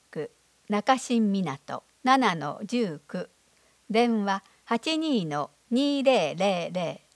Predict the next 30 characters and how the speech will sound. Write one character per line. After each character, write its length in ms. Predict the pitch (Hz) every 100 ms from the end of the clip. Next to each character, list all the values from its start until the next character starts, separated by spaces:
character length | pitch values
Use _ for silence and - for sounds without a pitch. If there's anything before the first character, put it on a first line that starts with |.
| _ _ _ -
月 300 | 220 233 320
曜 200 | 320 247
日 140 | 190
か 180 | - 160
ら 160 | 147 127
土 140 | 185
曜 340 | 202 226 165 135
日。 160 | 147 - _ _ _ _ _ _ _ _ _ _ _
姫 300 | - 247 311
野 200 | 302 285
病 380 | 262 247 170 143
院、 260 | 139 139 - _ _ _ _ _ -
北 300 | 269 285 269
条 240 | 277 254
津 140 | 226 220
町 480 | 165 - - 143 - _ 214
十 320 | 214 277 214
五 200 | 185 233
の 260 | 170 135 -
四、 320 | 202 214 143 - _ _ _ _ _ -
電 400 | 226 247 226 190
話 200 | 180 202 _ _ _ _ -
零 300 | 269 311 294
一 320 | 277 - 170
二 320 | 196 226 214
零 320 | 202 185 156 - _ -
六 340 | 208 208 302
零 320 | 302 294 202 175
零 300 | 214 180 147
の 280 | 151 143